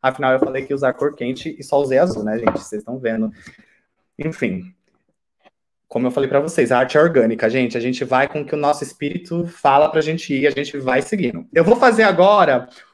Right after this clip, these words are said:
uma bola laranja com amarelo. Então, vou naquele mesmo processo de molhar meu pincel,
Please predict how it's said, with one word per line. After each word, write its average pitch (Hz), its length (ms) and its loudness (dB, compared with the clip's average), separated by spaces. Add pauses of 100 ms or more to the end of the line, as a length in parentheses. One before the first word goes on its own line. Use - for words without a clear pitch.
(120)
uma 180 180 2
bola 185 360 6
laranja 208 800 4 (100)
com 254 140 -2
amarelo. 269 540 -2
Então, 151 420 -6 (120)
vou 160 160 0
naquele 165 300 -6
mesmo 147 300 -4
processo 190 520 -8
de 117 120 -14
molhar 135 760 0 (380)
meu 110 100 -14
pincel, 143 800 0